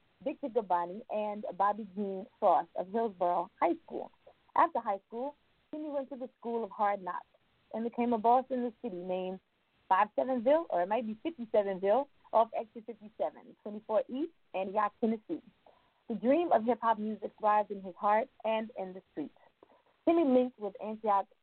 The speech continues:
mixtape all-star Lil Les, learning certain important matters of the music world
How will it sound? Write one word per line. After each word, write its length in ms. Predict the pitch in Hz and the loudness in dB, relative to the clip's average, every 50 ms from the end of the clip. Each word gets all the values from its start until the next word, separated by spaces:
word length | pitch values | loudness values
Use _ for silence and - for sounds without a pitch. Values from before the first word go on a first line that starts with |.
| _ _ | _ _
mixtape 480 | 190 202 214 220 220 _ _ 233 208 196 - | -8 -6 -6 -8 -8 _ _ -4 -4 -2 0
all-star 580 | - 190 202 196 - _ 196 185 185 185 180 185 _ _ _ | 0 0 0 0 -2 _ 0 2 2 2 -2 -4 _ _ _
Lil 220 | 202 208 208 202 | -6 -4 -4 -4
Les, 240 | 202 190 185 151 - - _ _ _ _ _ _ _ _ _ _ _ _ _ _ _ | -2 -2 -4 -4 -4 -12 _ _ _ _ _ _ _ _ _ _ _ _ _ _ _
learning 320 | - 220 247 269 285 277 247 _ - | -2 -2 -2 -2 -2 -6 -2 _ 2
certain 220 | 254 262 247 233 | 2 2 -2 -6
important 400 | 220 220 - 247 214 - 185 196 | -12 -8 -8 -8 -8 -8 -8 -6
matters 300 | 202 196 202 202 196 190 - | -4 -4 -2 -4 -4 -6 -6
of 120 | 196 185 | -10 -10
the 60 | 185 | -10
music 320 | 196 202 202 208 - 233 190 | -12 -12 -12 -12 -12 -14 -2
world 380 | 180 185 180 175 170 185 214 | 0 2 4 4 4 2 -2